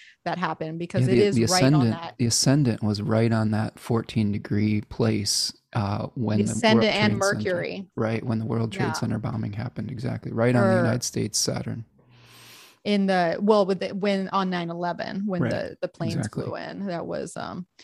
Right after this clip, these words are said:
Speaker 1: yeah, and what, you know, we have all this stuff going on with Afghanistan that is changing right now, and so they're, they're, basically, we are in a hot spot,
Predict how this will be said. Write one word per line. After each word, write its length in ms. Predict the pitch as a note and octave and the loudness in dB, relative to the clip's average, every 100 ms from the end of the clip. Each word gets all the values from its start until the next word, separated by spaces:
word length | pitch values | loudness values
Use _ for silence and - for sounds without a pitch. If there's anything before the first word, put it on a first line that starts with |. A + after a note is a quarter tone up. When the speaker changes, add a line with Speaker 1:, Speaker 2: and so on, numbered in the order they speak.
| - _ _ _ _ | -20 _ _ _ _
Speaker 1:
yeah, 280 | A4 F#4 C4 | 2 6 6
and 140 | C4+ | 6
what, 140 | D#4 F4+ | 4 4
you 120 | G4 | 4
know, 120 | F4 | 4
we 80 | E4+ | 4
have 140 | D#4+ | 2
all 80 | C#4+ | 2
this 160 | C4+ - | 0 -4
stuff 180 | A#3+ - | -6 -4
going 180 | G#3+ | -2
on 140 | G3 G3 | -2 -2
with 80 | F3 | -2
Afghanistan 880 | F3 - C4+ C#4 C4+ C4+ C4 B3+ | -4 -2 -2 -2 -2 -2 0 0
that 140 | A#3+ A#3+ | 0 0
is 180 | A3+ - | -2 -6
changing 420 | - A#3+ A3+ A3 G#3+ | -4 -2 -2 -2 0
right 240 | G3+ G3 | 0 0
now, 360 | G3 F#3 F3+ F3+ | 0 0 0 -2
and 120 | G3 | 0
so 120 | D4+ | 2
they're, 260 | E4 G#4 C#4 | 4 4 4
they're, 260 | F#4+ E4+ | 2 0
basically, 720 | A3+ C4 E4 C#4 G#3+ G#3 F#3 F#3+ | 2 0 2 -2 -2 -2 -2 -2
we 240 | G3+ C4+ | -2 -2
are 100 | C4+ | 0
in 80 | A3 | -2
a 40 | |
hot 280 | F#3+ G#3 G3 | -2 -2 -2
spot, 440 | - E3+ E3+ G3 | -6 -4 -2 -4